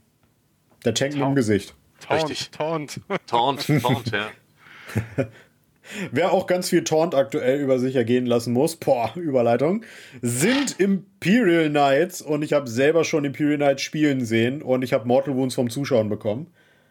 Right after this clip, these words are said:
Speaker 1: Ähm, was für eine widerliche Armee aktuell.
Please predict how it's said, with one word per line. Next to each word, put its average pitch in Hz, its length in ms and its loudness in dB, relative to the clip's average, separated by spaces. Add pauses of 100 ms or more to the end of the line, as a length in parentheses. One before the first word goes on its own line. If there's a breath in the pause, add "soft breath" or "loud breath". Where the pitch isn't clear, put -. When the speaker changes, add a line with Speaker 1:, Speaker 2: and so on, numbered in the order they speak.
(400 soft breath)
Speaker 1:
Ähm, 127 600 2 (560 soft breath)
was 135 320 -2
für 156 120 0
eine 117 400 -2
widerliche 147 500 2
Armee 120 260 2
aktuell. 107 560 -4